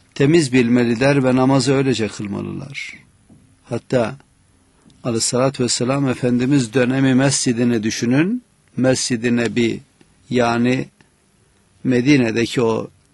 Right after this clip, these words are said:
peygamber mescidi. İnsanlar orada toprak üzerinde namaz kılıyorlardı. Hatta yağmur yağınca,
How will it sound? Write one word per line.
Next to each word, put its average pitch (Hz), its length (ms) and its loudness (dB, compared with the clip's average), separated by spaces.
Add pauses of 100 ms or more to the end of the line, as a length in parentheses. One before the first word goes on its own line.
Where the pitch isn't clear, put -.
(140)
peygamber 127 580 2
mescidi. 120 680 -2 (1400)
İnsanlar 151 500 4
orada 156 420 4
toprak 151 500 0
üzerinde 113 680 0 (400)
namaz 135 400 2
kılıyorlardı. 104 840 -6 (1200)
Hatta 131 380 0
yağmur 131 400 4
yağınca, 139 680 2